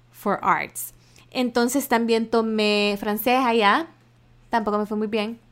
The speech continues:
Pero insistí todavía aquí.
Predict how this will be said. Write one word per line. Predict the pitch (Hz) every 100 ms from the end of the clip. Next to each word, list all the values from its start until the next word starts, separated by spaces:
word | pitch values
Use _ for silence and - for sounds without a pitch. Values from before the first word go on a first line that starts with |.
| _ _ _ _ _ _ _ _ _ - 196
Pero | 190
insistí | 180 180 165 - 175
todavía | 170 156 165 165
aquí. | - 180